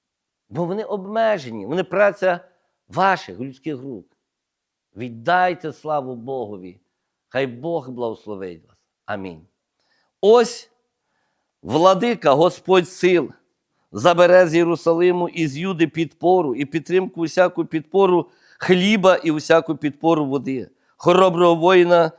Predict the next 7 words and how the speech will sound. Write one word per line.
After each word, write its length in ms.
суддю 500
і 160
пророка, 540
ворожбита 680
і 140
старця, 720
п'ятдесятника, 1160